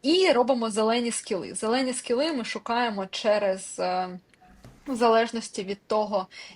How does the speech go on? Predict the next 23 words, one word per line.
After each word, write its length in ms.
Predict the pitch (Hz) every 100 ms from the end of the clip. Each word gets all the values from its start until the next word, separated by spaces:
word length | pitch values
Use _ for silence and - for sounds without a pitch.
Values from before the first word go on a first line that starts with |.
| -
як 200 | 220 202 -
ти 120 | 202
робиш, 640 | 247 381 381 381 - - - - _ _ _ _ _ _ _ _ _ _ _ _ _ _ _ _ _ _
ми 420 | 214 240 247 302 302 - -
шукаємо 600 | - - - 254 254 226
саме 280 | 220 240 220
так. 220 | 220 - -
Тобто 260 | 214 -
ми 180 | 202 196
приходимо 800 | - - - 370 403 349 339 330
сюди, 560 | - 294 294 302 311
да, 280 | 285 220 262
там, 240 | 262 196 -
і 380 | - 269 277 226
дивимося 960 | 190 233 208 190 190 - 190 202 196 -
у 140 | 208
наших 420 | 208 208 - 202
конкурентів, 760 | - 190 - 208 285 320 294 269 - - -
які 300 | 202 - 262
у 100 | 247
нас 340 | 196 202 -
є, 320 | 185 196 220 -
ой, 240 | - -